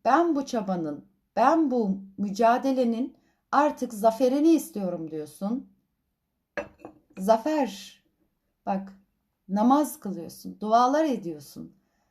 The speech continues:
Bazen vesveseye geliyorsun, bazen kaygılar yaşıyorsun ama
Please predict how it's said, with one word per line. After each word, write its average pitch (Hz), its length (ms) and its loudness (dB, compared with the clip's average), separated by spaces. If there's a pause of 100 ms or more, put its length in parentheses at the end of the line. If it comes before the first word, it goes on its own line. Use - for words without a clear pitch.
(520)
Bazen 285 460 2
vesveseye 262 560 0
geliyorsun, 196 720 -6
bazen 269 400 0
kaygılar 269 540 0
yaşıyorsun 196 680 -6
ama 311 400 0